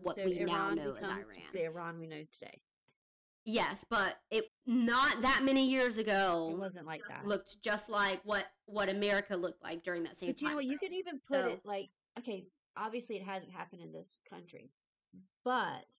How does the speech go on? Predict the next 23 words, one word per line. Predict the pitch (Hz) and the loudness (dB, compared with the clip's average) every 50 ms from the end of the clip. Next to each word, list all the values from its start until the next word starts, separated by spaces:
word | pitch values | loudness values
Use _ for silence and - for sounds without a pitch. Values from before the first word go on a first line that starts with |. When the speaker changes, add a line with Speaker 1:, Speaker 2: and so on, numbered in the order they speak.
| _ _ _ _ _ 214 | _ _ _ _ _ -10
Speaker 2:
do | 202 226 | -4 0
you | 247 269 294 294 | 0 0 0 0
know, | 320 302 294 285 277 | 0 -2 0 0 0
like, | 262 240 226 - | 0 -2 -4 -4
you | - 233 233 240 | -6 -6 -6 -4
remember | 233 254 254 262 | -4 -4 -4 -2
when, | 269 262 247 | -4 -2 -2
like, | 226 202 202 196 - _ _ _ _ - | -2 -2 -4 -4 -8 _ _ _ _ -8
the | 208 | -4
World | 202 220 226 214 | -2 -2 -2 -2
Trade | 220 220 202 202 202 | -4 -4 -4 -6 -4
Center, | - 202 185 | -6 -10 -10
when | 180 180 180 175 | -10 -12 -12 -12
it | 175 165 | -14 -16
was | 190 185 | -16 -12
bombed, | - 190 170 156 131 - - _ _ - | -10 -10 -8 -8 -10 -14 -18 _ _ -6
all | 233 233 226 233 247 262 277 269 262 - - _ _ _ _ _ _ 196 | -4 0 2 2 4 4 2 0 -2 -6 -12 _ _ _ _ _ _ -12
because | 202 233 - 226 226 220 208 214 | -10 -10 -10 -8 -10 -10 -10 -10
of | 208 - | -10 -10
everybody | - 208 220 214 214 214 | -10 -10 -8 -8 -6 -8
was | 208 196 | -8 -10
scared | - - 208 196 185 | -8 -8 -6 -6 -6
of, | 190 | -8